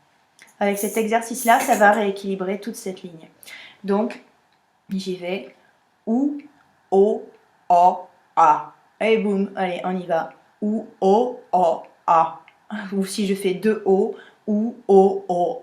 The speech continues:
a, c'est pareil, j'ai un son qui va tomber là, qui va aller au fond, on va avoir un son d'amygdale. Donc, en fait, euh, le corps, c'est une entreprise.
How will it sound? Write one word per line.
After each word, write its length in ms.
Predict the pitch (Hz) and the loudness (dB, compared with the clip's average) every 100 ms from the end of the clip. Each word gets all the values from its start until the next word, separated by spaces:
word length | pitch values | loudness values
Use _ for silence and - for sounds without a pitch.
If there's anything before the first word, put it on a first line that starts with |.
| - | 2
a, 340 | 170 180 - - | 6 6 4 -2
c'est 220 | - 190 | -6 2
pareil, 480 | 190 180 175 208 254 | 4 6 4 2 -2
j'ai 160 | 190 | -4
un 120 | 170 | -6
son 300 | 175 - 220 220 - - - | -6 -4 -4 -6 -10 -12 -12
qui 140 | - | -4
va 120 | 190 175 | -2 0
tomber 320 | 233 226 180 | -2 -2 2
là, 240 | 180 226 | 4 4
qui 140 | - 190 | 0 0
va 140 | 190 | 4
aller 200 | 185 220 | 4 2
au 120 | 214 | -4
fond, 360 | 196 - 208 247 | -6 -2 0 -2
on 440 | - - - - | -6 -18 -16 2
va 60 | 175 | 2
avoir 260 | 175 190 | 4 2
un 120 | 208 185 | 2 0
son 240 | - 214 | -4 -4
d'amygdale. 560 | 202 185 180 175 165 170 - _ _ _ - - - - - - | -4 -6 -6 -6 -6 -8 -16 _ _ _ -20 -20 -20 -20 -20 -8
Donc, 300 | 262 220 - - - - _ _ _ _ _ _ _ _ - - - | -2 -2 -2 -12 -16 -18 _ _ _ _ _ _ _ _ -20 -10 -2
en 100 | 262 | 0
fait, 440 | 233 175 - - - - - - - - _ _ _ _ | 2 -2 -4 -12 -16 -18 -10 -10 -10 -20 _ _ _ _
euh, 1000 | 208 202 196 190 185 180 175 170 170 131 | 8 10 10 8 8 6 4 0 -2 0
le 160 | 214 254 | 2 6
corps, 240 | 320 359 | 6 6
c'est 220 | 339 - | 0 -2
une 100 | 254 | 0
entreprise. 680 | 262 254 311 269 226 196 | 0 2 0 0 -4 -4